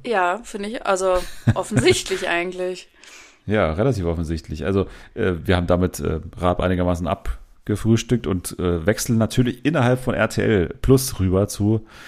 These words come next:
Speaker 2: zum Sommerhaus der Stars. Ist auch schön, ne? Dass man direkt von, von Raab zum Sommerhaus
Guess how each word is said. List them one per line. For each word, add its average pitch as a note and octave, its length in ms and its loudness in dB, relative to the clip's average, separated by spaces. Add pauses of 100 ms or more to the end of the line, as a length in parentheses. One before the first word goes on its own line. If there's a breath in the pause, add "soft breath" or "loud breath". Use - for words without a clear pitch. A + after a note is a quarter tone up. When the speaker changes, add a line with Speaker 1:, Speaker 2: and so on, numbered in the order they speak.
(500 loud breath)
Speaker 2:
zum G2+ 120 -2
Sommerhaus A2 280 4
der A2 80 -2
Stars. E2 280 0
Ist C#2+ 60 -2
auch F2+ 120 0
schön, F#2 300 2
ne? F2+ 140 0
Dass F2+ 180 -4
man F#2 100 0
direkt F2 260 0
von, G2 320 -4
von F#2 160 -2
Raab F2 300 0
zum F#2+ 180 -2
Sommerhaus F#2 680 0